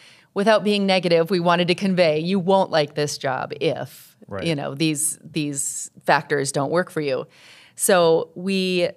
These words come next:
Speaker 1: launched the video at the beginning of twenty twenty, right before the world got a little crazy and we
Speaker 2: <laughs>
Speaker 1: had a
Speaker 2: Yeah.
Speaker 1: pandemic. So obviously it, it's hard to say for sure, um, how,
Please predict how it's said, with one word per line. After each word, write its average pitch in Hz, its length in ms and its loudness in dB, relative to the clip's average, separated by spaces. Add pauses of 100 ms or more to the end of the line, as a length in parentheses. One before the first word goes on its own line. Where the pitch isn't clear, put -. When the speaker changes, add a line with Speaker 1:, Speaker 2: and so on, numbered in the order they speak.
(580)
Speaker 1:
launched 208 380 2
the 247 40 0
video 160 560 0 (100)
at 151 220 -2
the 156 60 -14
beginning 170 300 -2
of 180 60 -8
twenty 180 280 -4
twenty, 165 440 -6 (280)
right 160 260 0
before 208 680 2
the 202 120 -6
world 170 380 0 (200)
got 156 160 2
a 156 40 -2
little 180 180 0
crazy 185 500 4
and 285 140 0
we 185 60 0
Speaker 2:
<laughs> 120 80 0
Speaker 1:
had 120 80 0
a 190 40 0
Speaker 2:
Yeah. - 0 -
Speaker 1:
pandemic. 226 680 2
So 175 400 4 (360)
obviously 214 800 2
it, - 380 0 (140)
it's - 440 -2 (100)
hard 185 320 2
to 190 100 -4
say 165 300 2
for 165 180 -6
sure, 156 560 0 (120)
um, 143 580 -2 (360)
how, 151 680 2